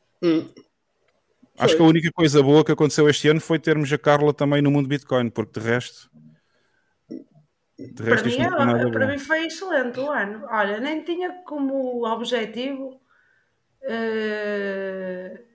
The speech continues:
Speaker 3: aspirações a Bitcoin. E tudo mudou.
Speaker 2: A
Speaker 3: E
Speaker 2: Bitcoiner,
Speaker 3: tudo.
Speaker 2: Bitcoiner, queres tu dizer, não é?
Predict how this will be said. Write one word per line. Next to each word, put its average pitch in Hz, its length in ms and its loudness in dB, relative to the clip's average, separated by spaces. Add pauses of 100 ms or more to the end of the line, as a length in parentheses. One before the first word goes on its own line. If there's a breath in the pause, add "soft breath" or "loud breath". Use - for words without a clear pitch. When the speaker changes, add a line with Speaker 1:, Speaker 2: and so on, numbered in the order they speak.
(180)
Speaker 3:
aspirações 220 720 -8
a 214 80 -6
Bitcoin. 185 640 -10 (640)
E 247 300 -8
tudo 285 220 -10
mudou. 311 480 -4 (720)
Speaker 2:
A - 60 -10
Speaker 3:
E 107 40 -8
Speaker 2:
Bitcoiner, 131 680 2
Speaker 3:
tudo. - 120 -16
Speaker 2:
Bitcoiner, 123 480 0
queres 95 180 -8
tu 117 120 -8
dizer, 101 320 -8 (100)
não 90 120 -12
é? 104 120 -12